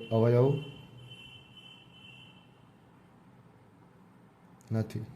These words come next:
ઝીરો આવો જોઈએ તો અવયવ છે, નકર નથી. ચલો, x માઇનસ ત્રણ બરાબર શું લેવાનો? ઝીરો. આ x માઇનસ ત્રણ આ સાઈડ તો પ્લસ ત્રણ. ચલો, p ના p, x ની જગ્યાએ, આની જગ્યાએ,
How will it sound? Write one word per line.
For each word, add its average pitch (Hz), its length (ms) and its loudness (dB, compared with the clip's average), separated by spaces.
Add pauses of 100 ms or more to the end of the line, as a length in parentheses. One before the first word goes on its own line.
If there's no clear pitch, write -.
(1400)
ઝીરો 139 200 0
આવો 123 160 6
જોઈએ 113 160 2
તો 113 120 4
અવયવ 117 260 4
છે, 123 100 4
નકર 110 220 2
નથી. 113 320 2 (720)
ચલો, 120 120 2 (140)
x - 20 2 (140)
માઇનસ 127 300 6
ત્રણ 131 240 4
બરાબર 120 300 6
શું 131 100 2
લેવાનો? 113 340 6 (840)
ઝીરો. 117 260 6 (280)
આ 113 60 -2 (240)
x 127 40 -2 (260)
માઇનસ 117 320 4
ત્રણ 120 140 2
આ 113 100 2
સાઈડ 110 260 2
તો 113 40 2
પ્લસ 120 340 2
ત્રણ. 117 180 2 (460)
ચલો, 120 120 0 (100)
p 117 140 4
ના 123 160 6 (100)
p, - 20 2 (500)
x - 100 0
ની 117 120 4
જગ્યાએ, 117 260 2
આની 120 200 6
જગ્યાએ, 120 240 4